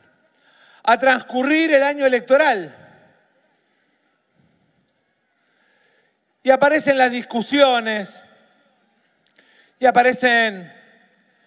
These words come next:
las peleas, esa idea de ver quién es candidato, quién no,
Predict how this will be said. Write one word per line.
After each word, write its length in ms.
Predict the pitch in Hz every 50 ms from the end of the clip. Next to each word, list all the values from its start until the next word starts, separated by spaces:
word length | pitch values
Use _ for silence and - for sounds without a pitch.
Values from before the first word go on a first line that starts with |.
| _ _ _ _ _ -
las 180 | 214 202 180 -
peleas, 1000 | 214 208 220 247 262 254 240 226 208 190 185 170 170 156 - - - - - - _ _ _ _ _ _ _ _ _ _ _ _ _ _ _ _ _ _ _ _ _ _ -
esa 280 | 240 254 - - 277 262
idea 280 | 269 285 302 302 302
de 160 | 285 269 262 262
ver 420 | 285 302 311 311 294 277 254 - - - - - - - - - _ _ _ _ _ _ _ _ _ _ _ _ _ _ _ _ _ -
quién 160 | 277 294 285
es 140 | 285 - -
candidato, 840 | - 277 254 247 240 233 233 254 285 302 285 269 269 269 294 -
quién 300 | - - 254 254 247 240
no, 480 | 247 262 262 262 254 247 226 202 180